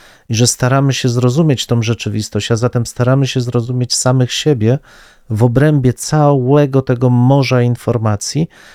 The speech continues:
z pomocą naszego rozumu, bo to jedyna droga do współpracy, do porozumienia. Tu nie trzeba żadnej specyficznej polityki historycznej. To prawda, trzeba czasami się zastanowić, zanim polityk chlapnie, że nauczanie historii jest w ogóle niepotrzebne i w zasadzie po co w szkole historia,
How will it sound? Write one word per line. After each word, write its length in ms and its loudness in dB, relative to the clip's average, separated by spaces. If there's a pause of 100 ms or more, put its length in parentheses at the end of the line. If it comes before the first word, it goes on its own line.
z 120 -12
pomocą 420 0
naszego 500 0
rozumu, 400 0
bo 120 0
to 140 0
jedyna 380 2
droga 320 0
do 120 0
współpracy, 680 -6
do 100 -2
porozumienia. 760 -2 (960)
Tu 100 0
nie 140 4
trzeba 320 -2
żadnej 340 -2
specyficznej 680 -4
polityki 480 -2
historycznej. 760 -6
To 120 -6
prawda, 580 -2 (380)
trzeba 360 -2
czasami 460 0
się 140 -6
zastanowić, 880 -2
zanim 280 2
polityk 460 -2
chlapnie, 460 -2
że 120 -2
nauczanie 480 0
historii 480 -2
jest 180 0
w 60 -4
ogóle 280 2
niepotrzebne 720 -2
i 20 -4
w 40 -8
zasadzie 400 -4
po 140 -4
co 160 -6
w 60 -16
szkole 300 -4
historia, 640 -4